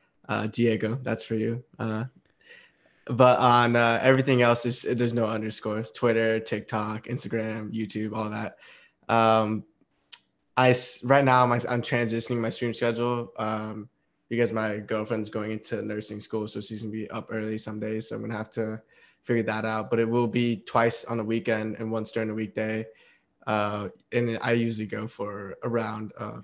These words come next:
eight P M Eastern, which is, I wanna say, one A M U K.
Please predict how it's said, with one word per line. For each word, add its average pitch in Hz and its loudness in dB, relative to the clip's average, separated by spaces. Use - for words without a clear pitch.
eight 127 0
P 123 0
M 113 -2
Eastern, 113 -6
which - -12
is, 110 -8
I 113 -10
wanna 113 -8
say, 113 -8
one 113 -6
A 117 -2
M 117 -4
U 117 -4
K. 123 -4